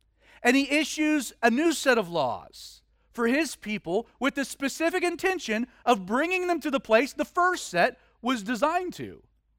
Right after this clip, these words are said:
You know, as we go through the sermon, you, you'll find a repeated refrain. Jesus will say, "You've heard it said of old." What's he referring to? Well, the first Sermon on the Mount.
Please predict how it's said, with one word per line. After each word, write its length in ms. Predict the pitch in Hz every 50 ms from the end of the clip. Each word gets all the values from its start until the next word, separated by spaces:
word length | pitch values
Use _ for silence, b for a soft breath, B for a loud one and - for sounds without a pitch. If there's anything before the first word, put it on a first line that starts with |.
| _ _ _ _ _ _ _ _ _ _ _ _ _ _ _ _ -
You 80 | 208 208
know, 40 |
as 180 | 185 220 240 190
we 100 | 220 208
go 160 | 180 196 196
through 160 | 185 - 185
the 80 | 170 147
sermon, 340 | - - 196 190 180 160 160
you, 100 | 165 165 -
you'll 100 | 190 180
find 500 | - - 226 226 208 180 170 160 156 - _ _ _ _ _ _ -
a 80 | 185
repeated 560 | 190 190 180 - - - 240 233 208 220 185 156
refrain. 600 | 156 147 - - 156 143 131 113 98 82 69 67 _ _ _ _ _ _ _ _ _ _ _ _ _ _ _ _ _ _ _ _ -
Jesus 280 | - 226 240 233 196
will 100 | 208 226
say, 140 | - - 208
"You've 260 | 196 196 294 339 254
heard 180 | - 302 311 285
it 80 | 277 -
said 180 | - 269 240
of 80 | 226 190
old." 540 | 262 269 240 202 160 127 104 101 - - _ _ _
What's 140 | - 160 -
he 80 | 220 214
referring 340 | 214 202 - 180 156 160 147
to? 140 | 180 196 - -
Well, 100 | 214 220
the 80 | -
first 320 | - - 269 269 262 - -
Sermon 280 | 196 160 151 151 139
on 100 | 127 120
the 80 | 107 101
Mount. 340 | 92 85 85 87 90 _